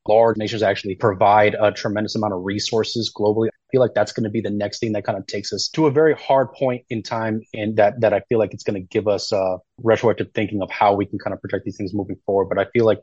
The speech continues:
the supply chain globally is gonna be what is, what's targeted really next. Fuel, food, that's gonna be a big hit. Waterways, all of these things I feel like are all gonna be, like, prime. You know, everyone wants to level up. You know, every threat actor wants to kinda get it to that next level.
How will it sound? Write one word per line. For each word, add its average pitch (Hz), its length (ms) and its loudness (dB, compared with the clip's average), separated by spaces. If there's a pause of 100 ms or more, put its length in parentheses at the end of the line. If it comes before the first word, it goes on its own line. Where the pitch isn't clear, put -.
the 110 120 0
supply 113 580 4
chain 110 560 -4
globally 104 380 -2
is 90 100 -12
gonna 104 120 -6
be 95 100 -6
what 95 420 -2
is, 98 180 -8
what's 104 140 -6
targeted 98 400 -2
really 95 220 -4
next. 92 640 -8 (480)
Fuel, 117 680 4
food, 110 400 2 (160)
that's 107 180 0
gonna 107 160 -6
be 101 140 -6
a 98 80 -2 (160)
big 104 280 0
hit. 95 360 -4 (340)
Waterways, 107 680 4
all 120 220 6
of 104 100 -4
these 101 160 -4
things 95 220 -10
I 98 100 -8
feel 101 100 -4
like 95 100 -6
are 95 200 2
all 98 100 2
gonna 98 160 -6
be, 95 220 -6
like, 95 240 -6
prime. 113 480 2
You 120 60 6
know, 131 60 4
everyone 165 340 4
wants 160 180 2
to 135 60 2
level 127 280 6
up. 120 220 6
You 113 40 -2
know, 104 120 -2
every 123 200 0
threat 127 240 2
actor 131 220 2
wants 113 220 -6
to 113 100 -16
kinda 110 180 -6
get 110 140 0
it 107 80 -2
to - 80 -4
that 107 140 0
next 110 240 -8
level. 104 280 0